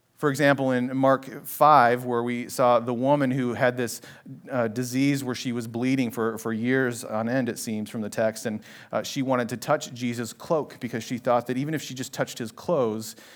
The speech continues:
that she would be healed. And she goes and she does that, and he, Jesus feels power go out from him, and,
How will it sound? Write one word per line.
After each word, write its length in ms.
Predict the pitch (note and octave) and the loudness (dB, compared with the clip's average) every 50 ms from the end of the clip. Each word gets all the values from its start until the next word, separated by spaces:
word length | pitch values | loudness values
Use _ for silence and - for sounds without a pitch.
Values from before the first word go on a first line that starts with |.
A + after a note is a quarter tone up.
| - - _ | -20 -10 _
that 100 | C#3+ C#3+ | -8 -8
she 180 | C#3+ - C#3 B2 | -6 -6 -4 -2
would 140 | B2 A#2+ | -2 -2
be 140 | A2+ A2+ G#2+ | -4 -4 -6
healed. 480 | G2 - D3+ C3+ G#2+ G#2 C3 - - - _ _ _ _ _ _ _ _ _ _ _ _ _ _ _ _ | -6 -4 -4 -4 -4 -6 -8 -12 -16 -20 _ _ _ _ _ _ _ _ _ _ _ _ _ _ _ _
And 100 | B2+ B2+ | -8 -4
she 100 | - C#3 | -4 -2
goes 380 | C3 C#3 C3 C3+ C#3+ D3+ C#3 | 2 6 8 8 8 6 4
and 80 | C#3 C#3 | 0 -2
she 120 | C#3 B2+ | -4 -6
does 320 | A#2+ C3+ C3+ C3+ C#3 C3 B2+ | 0 2 4 4 4 4 4
that, 300 | C3 B2 C3 C#3+ C#3+ C3+ | 6 6 6 6 6 4
and 220 | C3 B2+ B2 B2 A2 G#2 | 0 -2 -2 -2 -4 -6
he, 260 | A2+ - C#3+ C3+ F#2+ | -8 -8 -10 -10 -10
Jesus 420 | B2+ B2 B2 C3+ B2+ C#3 C#3 B2 C3+ | -12 -8 -4 -4 -2 -2 -2 -4 -2
feels 260 | - C#3 C3 B2+ A#2 | -2 -2 -2 -2 -4
power 400 | - - - B2+ C3 C#3 C#3+ C#3+ | -8 -6 0 2 4 6 4 4
go 180 | C3 C3+ B2+ A2 | 4 2 2 6
out 240 | A#2 B2 C#3 C3+ | 6 4 4 4
from 180 | - C#3+ C3 A#2+ | 0 -2 -2 -2
him, 340 | G#2+ C#3 C3 C3+ C#3 C#3 C3+ | 0 0 2 2 2 0 0
and, 160 | B2 B2 | -2 -2